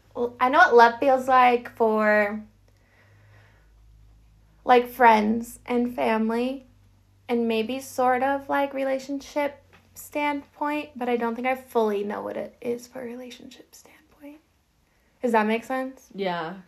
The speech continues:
Speaker 2: totally. I think until you experience it and you know, like, you just know.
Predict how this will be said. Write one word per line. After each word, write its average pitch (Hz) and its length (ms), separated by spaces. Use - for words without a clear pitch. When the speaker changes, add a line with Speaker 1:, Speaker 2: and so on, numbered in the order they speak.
Speaker 2:
totally. 170 680
I 196 140
think 196 480
until 202 360
you 190 140
experience 180 1040
it 196 400
and 185 200
you 175 160
know, 160 680
like, 170 480
you 190 120
just 190 220
know. 156 380